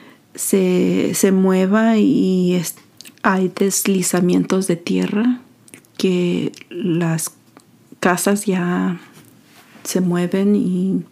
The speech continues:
pierde uno su hogar. Si uno ve lo que está ocurriendo en nuestra tierra hoy en día, ¿qué es lo que uno va a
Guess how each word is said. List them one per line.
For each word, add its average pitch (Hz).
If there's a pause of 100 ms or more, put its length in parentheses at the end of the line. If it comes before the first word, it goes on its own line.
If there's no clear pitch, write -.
(140)
pierde 185
uno 190
su 196
hogar. 202 (800)
Si -
uno 320
ve 196
lo 175
que 175
está 190
ocurriendo 180 (600)
en 185 (140)
nuestra 190
tierra 196 (160)
hoy 185
en 185
día, 196 (1300)
¿qué 262
es 269
lo 311
que 277
uno 202 (920)
va 175
a 180